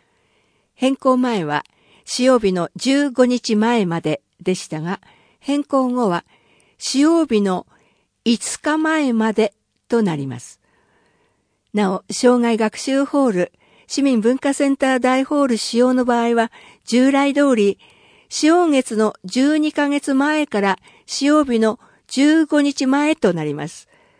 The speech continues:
また、企業などが研修会や展示、即売などで使用する場合は、使用月の六ヶ月前から使用日の七日前までと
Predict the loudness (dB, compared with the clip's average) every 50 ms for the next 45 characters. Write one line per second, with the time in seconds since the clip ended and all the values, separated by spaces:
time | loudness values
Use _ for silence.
0 | _ _ -10 -6 -2 -2 -4 -4 _ -14 _ _ _ _ _ _ _ _ _ _
1 | -6 -4 0 2 4 4 4 4 4 2 2 2 2 0 0 -2 -2 -2 0 0
2 | 0 0 0 0 0 0 0 0 2 2 4 2 2 0 -4 _ -4 -2 0 0
3 | 0 -2 -2 -2 -4 -4 -4 -6 -6 -4 -4 -2 0 0 -2 0 0 0 0 0
4 | -2 -2 -2 0 2 2 2 2 0 -2 -2 0 0 2 2 0 -2 -4 -4 -2
5 | -2 -2 -2 -2 -2 -2 -2 -2 -4 -6 -10 -20 _ _ _ _ _ _ _ _
6 | _ -10 -4 0 2 4 4 4 4 2 2 0 0 0 -2 -2 -2 -2 _ 0
7 | 2 2 2 2 _ -6 -4 -4 -2 -2 -4 -4 -2 -2 0 0 2 2 0 0
8 | -2 -2 -2 -2 -2 -4 -6 _ _ _ _ _ _ _ _ _ _ -12 -6 -2
9 | 2 4 6 6 4 4 2 0 0 2 2 0 -2 _ _ _ _ _ _ _
10 | _ _ -2 0 0 2 2 2 0 0 -2 -2 0 0 0 0 0 0 0 0
11 | 0 0 0 0 0 -2 -4